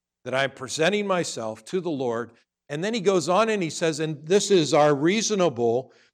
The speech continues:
true way to worship, that we are able to worship God." And it's interesting as you look at this passage where it says that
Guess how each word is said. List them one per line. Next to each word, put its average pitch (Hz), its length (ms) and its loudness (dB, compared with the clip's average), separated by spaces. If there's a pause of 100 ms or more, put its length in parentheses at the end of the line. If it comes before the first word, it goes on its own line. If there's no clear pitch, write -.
(340)
true 220 240 0
way 135 380 4
to 151 180 -4
worship, 139 720 0
that 143 160 -4
we 151 120 2
are 160 140 2
able 180 260 2
to 160 140 -8
worship 170 560 -4
God." 185 380 -8 (100)
And 143 100 -12
it's 165 180 -12
interesting 214 500 -8
as 151 120 -10
you 165 80 -10
look 208 280 -4
at 156 320 2 (320)
this 165 240 -6
passage 180 580 -2
where 147 240 0
it 139 120 -4
says 156 420 -4
that 151 320 -2